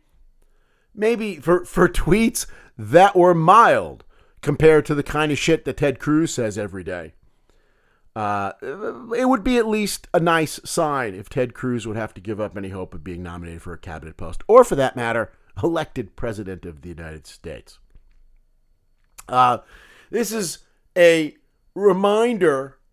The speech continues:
of, when it comes to cabinet posts and the federal government, the tremendous double standard we have in this country, that people like Ted Cruz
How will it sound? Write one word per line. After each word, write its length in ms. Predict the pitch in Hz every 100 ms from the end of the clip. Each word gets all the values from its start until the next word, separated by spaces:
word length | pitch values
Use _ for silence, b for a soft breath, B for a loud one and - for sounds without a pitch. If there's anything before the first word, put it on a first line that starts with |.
| _ _ _ _ _
of, 540 | 175 160 156 156 127
when 160 | 131 139
it 80 | 131
comes 300 | 139 135 -
to 80 | -
cabinet 480 | 127 117 113 120
posts 400 | - 123 127 -
and 80 | 101
the 40 | 95
federal 320 | 131 131 127
government, 460 | 131 151 151 156
the 120 | 147 135
tremendous 540 | - 170 185 180 175
double 300 | - 151 156
standard 480 | - 165 165 160 143
we 140 | 151
have 260 | 156 147 135
in 80 | 113
this 140 | 92
country, 400 | - 85 - 76
that 180 | 117 135
people 260 | 202 202
like 260 | 190 170 139
Ted 280 | - 160 143
Cruz 460 | - 143 127 117